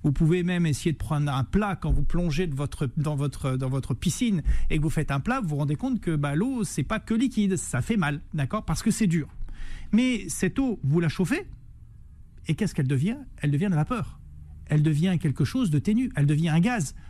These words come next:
Alors là, par contre, vous savez très bien qu'elle est dans l'air, votre gaz. Elle est là, votre eau, mais vous la voyez plus.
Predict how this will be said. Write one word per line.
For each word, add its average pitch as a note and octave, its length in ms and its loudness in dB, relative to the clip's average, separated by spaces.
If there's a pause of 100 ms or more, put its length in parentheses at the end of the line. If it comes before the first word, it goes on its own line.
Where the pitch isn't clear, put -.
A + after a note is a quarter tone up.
(140)
Alors D3 200 4
là, C4 120 4
par E3+ 180 -2
contre, G3 340 0 (420)
vous D#3+ 80 0
savez G#3+ 160 2
très B3+ 140 -2
bien F4+ 160 -2
qu'elle D#3+ 200 0
est D#3+ 60 4
dans D3+ 160 4
l'air, E3 360 2
votre C3 300 -2
gaz. B2+ 320 -2 (160)
Elle C#3 220 0
est C4 60 2
là, D4 320 0
votre D3+ 280 2
eau, D#3 140 0 (280)
mais C#3 60 2
vous C#3 100 4
la C#3+ 100 2
voyez E3+ 200 4
plus. C#4+ 360 0